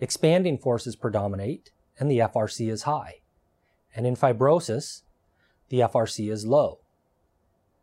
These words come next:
These are adult diseases that you may not encounter so much in pediatrics, but I've compiled a list of diagnostic considerations that may help you think about this moving forward.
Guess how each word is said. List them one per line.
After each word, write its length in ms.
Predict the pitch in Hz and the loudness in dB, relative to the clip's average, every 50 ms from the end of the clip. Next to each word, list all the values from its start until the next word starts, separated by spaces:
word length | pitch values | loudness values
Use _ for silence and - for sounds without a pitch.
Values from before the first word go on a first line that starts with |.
| _ _ _ _ _ - - - _ _ _ _ - | _ _ _ _ _ -20 -20 -20 _ _ _ _ -2
These 220 | 131 160 180 190 | 0 0 4 4
are 120 | 196 180 | 6 4
adult 360 | 170 135 127 151 170 190 185 - | 4 4 4 4 4 4 2 0
diseases 520 | 190 156 127 131 120 110 117 143 147 - | 0 0 2 0 -2 0 -2 -4 -6 -6
that 100 | 156 135 | -8 -6
you 120 | 147 151 | -4 -2
may 160 | 151 170 196 214 | 2 2 4 4
not 200 | 202 185 175 165 | 4 4 4 2
encounter 500 | 143 131 - 160 143 139 143 - 143 117 | 2 0 2 2 2 2 2 0 -2 -2
so 200 | - - 139 123 | 0 0 2 4
much 260 | 120 117 117 - - | 4 2 2 2 -2
in 100 | 117 107 | -6 -4
pediatrics, 840 | - 139 120 113 117 120 139 139 - - 104 113 - - - - - _ _ _ _ _ _ _ _ _ _ _ _ _ _ _ _ _ _ - | -4 -4 -2 2 4 4 4 2 2 -2 -8 -8 -8 -12 -20 -20 -20 _ _ _ _ _ _ _ _ _ _ _ _ _ _ _ _ _ _ -2
but 80 | 131 | 2
I've 160 | 143 143 143 - | 2 2 2 0
compiled 540 | - 156 135 - - 175 196 220 214 185 156 | -4 -4 -4 0 2 4 4 6 4 4 2
a 40 | 135 | 2
list 300 | 131 131 123 120 - - | 2 2 0 0 -2 -4
of 120 | 123 107 | -2 2
diagnostic 600 | 131 131 147 147 139 147 135 131 127 - 139 - | 4 4 4 4 2 2 2 2 2 -2 -10 -6
considerations 840 | - 131 117 - 147 123 117 123 139 156 147 - 117 110 123 117 - | -4 -6 -4 -2 -2 -2 0 0 0 0 0 -2 -6 -6 -6 -8 -8
that 140 | - 131 127 | -8 -8 -4
may 140 | 135 135 127 | -2 -2 0
help 220 | 117 120 113 - | 2 0 0 0
you 80 | 127 117 | -2 -4
think 240 | - 160 160 156 143 | -2 -2 -2 0 -2
about 280 | 113 98 98 95 - | -2 -2 -4 -4 -4
this 240 | - 104 - - - | -6 -8 -8 -8 -8
moving 260 | 117 107 104 120 110 | -8 -4 -4 -4 -6
forward. 400 | - - 156 160 147 95 76 - | 0 2 2 2 2 0 -2 -10